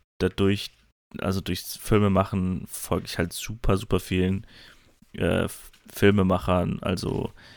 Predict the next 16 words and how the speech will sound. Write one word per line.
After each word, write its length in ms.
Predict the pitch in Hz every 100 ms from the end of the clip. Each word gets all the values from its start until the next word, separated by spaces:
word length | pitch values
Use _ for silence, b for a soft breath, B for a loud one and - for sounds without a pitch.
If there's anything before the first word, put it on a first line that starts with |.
| b b -
der 80 | 80
eine 240 | 95 98
ist 140 | 90 -
im 80 |
Schnitt 320 | 87 - 104 -
gut, 300 | 95 92 -
der 80 |
andere 200 | 78 95
Storytelling 760 | 92 - 92 87 92 87 87 85
und 100 | 90
bla 180 | 90 82
bla. 220 | 87 80
Ich 100 | 90
hab 140 | 90
halt 160 | 90 -
irgendwie, 460 | 98 92 92 92